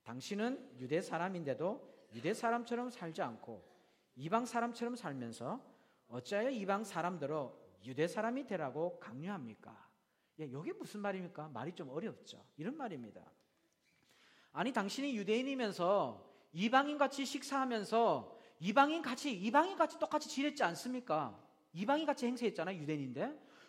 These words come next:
근데 유대인이 왔다고 하니까 다리를 싹 피해버리면 어떻게 합니까? "나는 이방인 아니다. 나 유대인이다." 이런 것을 표시된 거 아니냐? 왜 이방인들 놔두고 당신은 유대인처럼 그렇게 행동해버립니까? 지금 그런 뜻입니다.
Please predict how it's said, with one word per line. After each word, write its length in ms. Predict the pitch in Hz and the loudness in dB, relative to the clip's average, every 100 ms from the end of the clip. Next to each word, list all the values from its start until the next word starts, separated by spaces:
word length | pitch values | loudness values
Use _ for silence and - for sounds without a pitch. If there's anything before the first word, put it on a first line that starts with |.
| - | -8
근데 840 | - 320 339 220 196 - - - 151 | 2 2 6 6 6 -2 -10 -16 -2
유대인이 400 | 190 240 302 370 | 2 4 4 6
왔다고 400 | 254 254 285 240 | 6 6 6 6
하니까 320 | 226 220 190 | 4 2 0
다리를 260 | - 311 349 | 2 4 4
싹 200 | - - | 2 0
피해버리면 440 | 311 330 311 247 | 2 4 4 2
어떻게 180 | 196 240 | 2 2
합니까? 460 | 190 147 175 226 269 - - _ _ _ _ | 2 0 0 0 0 -16 -20 _ _ _ _
"나는 240 | 131 226 | 2 2
이방인 380 | 226 202 196 247 | 2 4 4 4
아니다. 320 | 185 175 190 | 2 2 0
나 160 | 180 190 | 0 -2
유대인이다." 640 | 139 156 220 220 139 - - | -2 0 2 2 0 0 -2
이런 200 | 285 330 | -2 0
것을 200 | 320 254 | 0 -2
표시된 420 | - 392 370 339 | -2 -2 2 4
거 80 | 277 | 6
아니냐? 520 | 175 185 147 131 98 - _ _ _ _ _ _ _ | 4 2 0 0 -4 -18 _ _ _ _ _ _ _
왜 560 | 131 165 226 294 320 311 202 | 2 8 10 10 10 6 2
이방인들 600 | 226 247 262 269 262 262 | 4 6 6 4 2 6
놔두고 340 | 196 196 220 | 6 6 2
당신은 400 | 208 190 185 233 | 0 -2 -2 -2
유대인처럼 380 | 151 165 208 226 | 0 0 0 -2
그렇게 160 | 220 196 | -4 -4
행동해버립니까? 920 | 285 285 220 - 165 135 117 - 117 - _ _ _ _ _ _ _ _ | -2 0 0 0 -2 -2 -8 -12 -16 -20 _ _ _ _ _ _ _ _
지금 200 | 359 427 | -10 -2
그런 200 | 302 294 | 0 0
뜻입니다. 500 | 254 - 139 107 | -2 -4 -6 -8